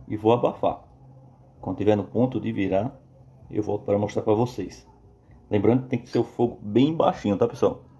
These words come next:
Olha só, pessoal, já tá no ponto de virar.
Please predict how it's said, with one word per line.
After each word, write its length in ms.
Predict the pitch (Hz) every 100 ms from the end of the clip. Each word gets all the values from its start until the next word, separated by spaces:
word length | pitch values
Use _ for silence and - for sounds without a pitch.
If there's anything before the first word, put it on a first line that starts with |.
| - - _ - - - - - - - - - - - - -
Olha 180 | 123 113
só, 140 | 107
pessoal, 280 | 104 - 95
já 120 | 98
tá 160 | 98 110
no 80 | 110
ponto 220 | - 98
de 60 | 104
virar. 380 | 131 117 131